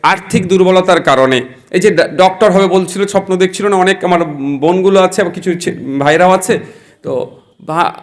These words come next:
ওখানে যে নিটের কোচিংয়ে, নি-, নিটের এক্সাম ক্লিয়ার করতে হয়, নিটের কোচিং নিতে গেলে এখন একটা ব্যয় সাপেক্ষ। কিন্তু আমাদের এক ভাঙড়ের এক ছেলে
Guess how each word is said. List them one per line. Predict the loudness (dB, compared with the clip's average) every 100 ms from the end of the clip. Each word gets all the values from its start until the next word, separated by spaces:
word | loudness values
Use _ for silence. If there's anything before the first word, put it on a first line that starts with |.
| _
ওখানে | -2 0 2
যে | 2
নিটের | 2 4 2 2
কোচিংয়ে, | 0 2 0 0 0 -4 -4
নি-, | -4 -2 0
নিটের | 2 2 4 4
এক্সাম | 4 2 2
ক্লিয়ার | 2 2 4 2
করতে | -2 -4 -4
হয়, | -6 -12 -20 -12
নিটের | -2 0 2 2
কোচিং | 2 2 4 4
নিতে | 4 4 2
গেলে | 4
এখন | 4 2 0
একটা | 0 2
ব্যয় | 2 2
সাপেক্ষ। | 0 -2 -4 -8 -14 _ _ _ _ _ _ _
কিন্তু | -2 0
আমাদের | 2 2
এক | 2
ভাঙড়ের | 2 4 4 4
এক | 2
ছেলে | 2 2 2